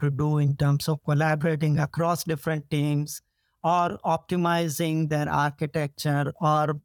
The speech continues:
making sure that they engineer their applications right for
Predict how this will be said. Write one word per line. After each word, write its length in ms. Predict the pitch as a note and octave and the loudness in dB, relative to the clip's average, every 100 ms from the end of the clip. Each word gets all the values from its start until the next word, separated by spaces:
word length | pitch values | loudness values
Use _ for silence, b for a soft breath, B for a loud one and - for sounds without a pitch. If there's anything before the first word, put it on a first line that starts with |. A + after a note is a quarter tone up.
| _ | _
making 400 | D#3 D3+ - D3 | 0 0 0 0
sure 280 | - D3+ D3 | 0 0 0
that 120 | C#3+ C#3 | -2 -2
they 180 | C#3 C#3 | -2 0
engineer 600 | C#3 C#3+ C#3+ D3 C#3+ C#3+ _ _ _ _ _ - | 0 2 2 2 0 -2 _ _ _ _ _ -4
their 360 | D#3 D3 D3 - - | 0 0 -2 -6 -4
applications 840 | E3 - E3+ E3 D#3 - D3 - | -2 -2 -2 -2 -2 0 -2 0
right 280 | C#3 C#3+ D#3 | 0 0 -2
for 200 | - D#3 | -4 -4